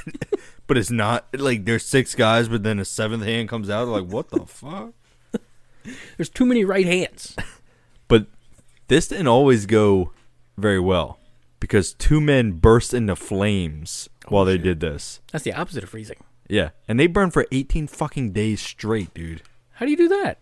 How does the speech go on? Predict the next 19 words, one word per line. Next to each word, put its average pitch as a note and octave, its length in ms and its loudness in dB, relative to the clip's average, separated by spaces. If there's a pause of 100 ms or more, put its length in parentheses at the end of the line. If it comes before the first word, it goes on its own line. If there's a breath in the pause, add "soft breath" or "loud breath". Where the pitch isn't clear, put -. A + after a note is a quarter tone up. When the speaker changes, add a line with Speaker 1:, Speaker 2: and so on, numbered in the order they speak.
(240)
Speaker 1:
Oh, G2+ 180 -2 (360)
I F2+ 120 -2
don't G2+ 120 0
know. D3+ 260 2 (460)
They B2+ 140 4
tried D#3 280 6
to D#3+ 80 0
put D3+ 140 4
'em B2+ 100 2
out. B2+ 280 0 (1500)
All B2 300 6
attempts C#3 400 0
to - 100 -2
put A#2 140 0
'em A2 100 0
out, G2+ 260 -2 (420)
it G2 120 -6
didn't G#2+ 220 0
work. F2+ 320 -2